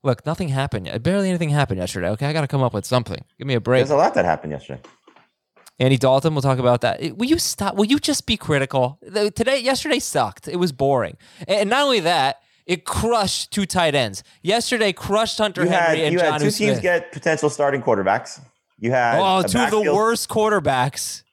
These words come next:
Speaker 2: You had backfield get messed up.
Speaker 1: Wait, by the way, who's the other team?
Speaker 2: The
Speaker 1: Ty-,
Speaker 2: Texans.
Speaker 1: Tyrod Taylor? Oh, am I supposed to get excited about that?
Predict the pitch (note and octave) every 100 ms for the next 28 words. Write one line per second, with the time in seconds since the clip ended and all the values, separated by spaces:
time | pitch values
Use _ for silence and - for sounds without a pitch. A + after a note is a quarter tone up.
0 | _ _ _ A2+ C3 G#2+ B2+ C3 C#3+ C3
1 | A#2 B2+ A2+ A2+ - F#2+ - _ _ _
2 | _ - G3+ F3 F#3 F3+ B2 - C3+ G#3+
3 | F#3+ F#3+ F#3 E3+ F#3+ B2+ G#2+ _ _ _
4 | _ _ _ _ A2 D3 G3+ - E3 _
5 | - F#3+ G3 F#3+ F3 F#3+ F#3 G3 G#3 -
6 | C#3+ E3 E3+ - - F#3 E3+ - F3+ F3
7 | F3 F3+ G3+ F#3+ G3+